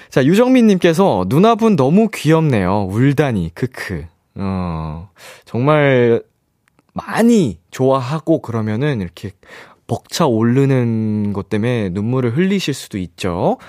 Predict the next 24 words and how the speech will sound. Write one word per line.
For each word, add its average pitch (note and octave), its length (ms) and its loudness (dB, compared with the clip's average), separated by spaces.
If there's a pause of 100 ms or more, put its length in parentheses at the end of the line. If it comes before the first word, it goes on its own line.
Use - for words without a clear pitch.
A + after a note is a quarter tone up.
(320)
예, G#2+ 80 -2
중간에 D3+ 440 0
노래 A#2+ 220 0
나가는 C#3 360 0
동안에도 A2 680 0
콘서트장 G#3 640 -4
가서 A2 500 -2
눈물을 A2 380 -4
흘렸다라는 G#2 1000 -2
뭐 F#2+ 160 -4 (340)
사연들도 A2+ 640 0
여러 F#2+ 140 0
개 A2+ 80 -2
봤는데, F#2+ 680 -4 (320)
그렇습니다. D#3 680 -2
정말 A2+ 240 -6
사람이 F3 440 -2
너무너무 D#3 480 0
좋아하고 G#2+ 340 -2
사랑하면 C3 720 -4
그럴 B2 160 -6
수도 - 180 -8
있다고 A2+ 220 -6
생각해요. C3 540 -6